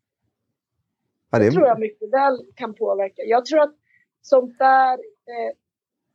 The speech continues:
Speaker 2: kan påverka. Jag är väldigt noga med vilka hästar jag sätter bredvid varann i, i boxarna i stallet också. Jag,
Speaker 1: Ja.
Speaker 2: jag är väldigt noga med att läsa av hur hästarna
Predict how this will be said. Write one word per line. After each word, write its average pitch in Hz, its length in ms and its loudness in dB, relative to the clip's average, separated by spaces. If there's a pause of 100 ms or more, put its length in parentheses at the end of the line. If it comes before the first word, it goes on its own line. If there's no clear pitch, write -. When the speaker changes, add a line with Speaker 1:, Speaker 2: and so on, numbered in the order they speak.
(300)
Speaker 2:
kan 220 220 -4
påverka. 202 680 -2
Jag 240 280 4
är 262 60 6
väldigt 262 340 0
noga 254 420 -2
med 220 280 -4
vilka 220 320 -2
hästar 240 440 -4
jag 202 180 0
sätter 208 340 -8
bredvid 226 440 2
varann 208 380 0
i, 202 500 -8 (920)
i 196 80 -4
boxarna 220 540 -2
i 220 60 -2
stallet 254 600 0
också. 196 280 -6
Jag, 185 180 -4
Speaker 1:
Ja. - 320 4
Speaker 2:
jag 262 160 2
är 254 40 -2
väldigt 247 320 0
noga 233 380 -4
med 214 160 -4
att 220 140 -4
läsa 233 380 0
av 247 480 4
hur 196 360 -8
hästarna 196 840 -4